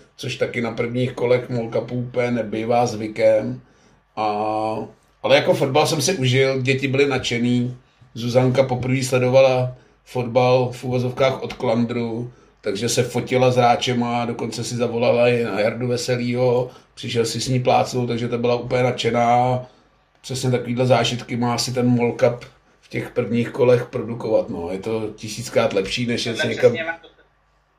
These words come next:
Speaker 1: než jet někam na Spartu nebo na Slávy, prostě tady ty malý stadionky od toho klandru, je ten fotbal úplně jiný a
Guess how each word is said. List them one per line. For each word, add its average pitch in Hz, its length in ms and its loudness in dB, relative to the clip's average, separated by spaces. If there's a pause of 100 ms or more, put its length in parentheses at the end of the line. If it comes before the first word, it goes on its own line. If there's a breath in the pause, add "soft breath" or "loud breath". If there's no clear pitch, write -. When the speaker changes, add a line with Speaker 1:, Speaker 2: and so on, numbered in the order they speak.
(680)
Speaker 1:
než 123 220 -2
jet 120 140 0
někam 127 240 4
na 120 100 0
Spartu 123 540 0
nebo 120 200 4
na 117 100 0
Slávy, 117 560 2
prostě 120 280 -6
tady 113 160 -2
ty 123 120 -6
malý 120 200 -2
stadionky 117 540 -2
od 120 140 -4
toho 123 180 0
klandru, 110 500 -2
je 117 80 0
ten 123 180 -4
fotbal 117 420 0 (300 loud breath)
úplně 120 420 0
jiný 113 420 2
a 120 160 0